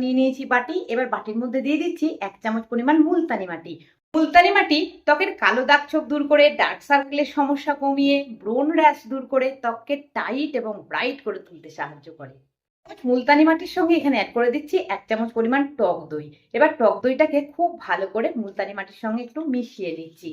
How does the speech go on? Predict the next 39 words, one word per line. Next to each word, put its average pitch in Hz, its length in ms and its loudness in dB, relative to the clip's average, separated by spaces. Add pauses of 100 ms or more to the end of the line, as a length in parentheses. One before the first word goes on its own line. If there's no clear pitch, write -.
নিয়ে 277 220 -2
ফেস 240 260 -2
প্যাকটাকে 190 360 -8
রেডি 285 280 -2
করে 262 160 2
নিচ্ছি। 254 340 -8 (760)
উপকরণকে 349 580 4 (120)
ভালো 214 220 -2
করে 269 200 6
মিশিয়ে 381 300 0
ফেস 190 200 -10
প্যাকটাকেও 247 420 -4
রেডি 277 200 0
করে 277 200 2
নিয়েছি। 269 260 -4 (200)
এবার 277 240 8 (180)
মাসাজ 214 260 -6 (220)
দিয়ে 269 240 0
রাখা 240 240 -6
মুখের 196 300 -12
মধ্যে 220 200 -6 (160)
খুব 359 160 -2 (220)
ভালো 330 280 -8
করে 247 120 -2 (140)
মোটা 247 260 -6
লেয়ারে 233 280 -2 (100)
ফেস 208 220 -6
প্যাকটাকে 196 380 -12
একটু 285 140 -10 (140)
লাগিয়ে 170 400 -8
নিচ্ছি। 139 340 -18 (360)
এইভাবে 277 380 0 (120)
মোটা 220 260 -4
লেয়ারে 262 280 0
ফেস 226 200 -8
প্যাকটাকে 226 360 -8 (100)
লাগিয়ে 190 280 -4 (320)
দশ 240 160 -2 (120)
মিনিট 262 180 -2